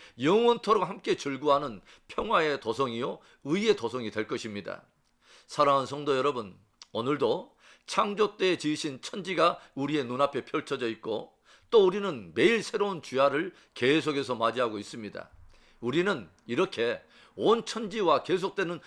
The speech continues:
주야의 날들을 보면서 하나님의 회복의 언약들을 기억해야 합니다. 그리고 그 언약들에 대한 우리의 믿음을 굳게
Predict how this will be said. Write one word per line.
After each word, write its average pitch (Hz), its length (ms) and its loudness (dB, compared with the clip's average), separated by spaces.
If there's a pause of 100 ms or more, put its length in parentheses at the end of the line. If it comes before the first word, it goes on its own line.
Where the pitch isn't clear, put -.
주야의 175 500 2
날들을 175 680 0
보면서 151 680 -4 (360)
하나님의 262 540 2
회복의 214 480 0 (140)
언약들을 123 520 -2
기억해야 135 420 -2
합니다. 95 400 -10 (200)
그리고 156 400 -2 (160)
그 180 260 0
언약들에 196 520 2
대한 151 240 0
우리의 143 240 -2
믿음을 127 420 -6 (160)
굳게 160 500 -2